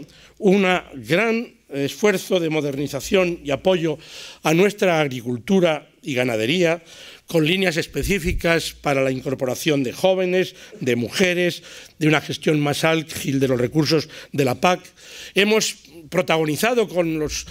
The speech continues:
agentes agrarios una defensa proactiva del interés de los agricultores en el proceso de reforma de la pac.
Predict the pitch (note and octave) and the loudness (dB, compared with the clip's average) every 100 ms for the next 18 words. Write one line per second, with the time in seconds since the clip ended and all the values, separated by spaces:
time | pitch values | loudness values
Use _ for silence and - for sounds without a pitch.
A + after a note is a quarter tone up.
0 | - - C#3 F#3+ G#3 G#3 E3 D#3+ F3 F#3 | -16 -6 0 0 0 0 0 2 2 2
1 | F#3 - - - - F#3+ F#3+ F3 D#3 F#3+ | 0 -2 -8 -20 -4 0 2 0 0 0
2 | F#3 E3+ - D#3+ C#3+ - - G#3+ E3+ C#3+ | 0 -2 0 0 0 -2 -2 0 0 -4
3 | - - - - E3 D#3 C#3+ D#3+ F#3 A3+ | -14 -20 -18 -2 0 2 0 2 2 2
4 | D3+ D3 D3+ C#3+ C3+ C#3 C#3 B2 C#3 F3+ | 0 -4 -4 -2 -2 -2 -4 -2 0 2
5 | D#3+ - - - - D#3+ D3+ B2+ C#3+ - | 0 -4 -12 -20 -2 2 2 2 -2 2
6 | G3+ - D#3 B2 B2+ B2+ B2+ - E3 D#3 | 0 0 -2 -2 -2 0 0 2 2 2
7 | C#3 C3 A#2 A2 - E3 D#3+ | 0 -4 -4 -4 0 0 0